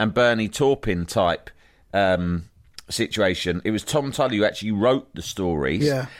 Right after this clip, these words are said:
Speaker 1: and then he would send the script, as he called it, to a man called
Speaker 2: David
Speaker 1: David
Speaker 2: Skew.
Speaker 1: Skew.
Speaker 2: Yeah.
Speaker 1: Surname spelled S Q U E. Alarm bells? Well,
Speaker 2: Slightly.
Speaker 1: maybe.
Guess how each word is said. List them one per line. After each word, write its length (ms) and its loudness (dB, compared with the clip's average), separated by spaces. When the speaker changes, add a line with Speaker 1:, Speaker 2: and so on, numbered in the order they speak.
Speaker 1:
and 180 2
then 120 2
he 100 2
would 160 0
send 640 0
the 120 -4
script, 880 -2
as 140 -8
he 100 -6
called 380 -2
it, 300 0
to 200 2
a 60 2
man 420 2
called 480 -2
Speaker 2:
David 220 -4
Speaker 1:
David 480 2
Speaker 2:
Skew. 800 2
Speaker 1:
Skew. 180 -8
Speaker 2:
Yeah. 160 -2
Speaker 1:
Surname 400 2
spelled 400 0
S 380 -2
Q 220 -4
U 640 2
E. 320 0
Alarm 400 2
bells? 540 2
Well, 380 6
Speaker 2:
Slightly. 220 2
Speaker 1:
maybe. 340 0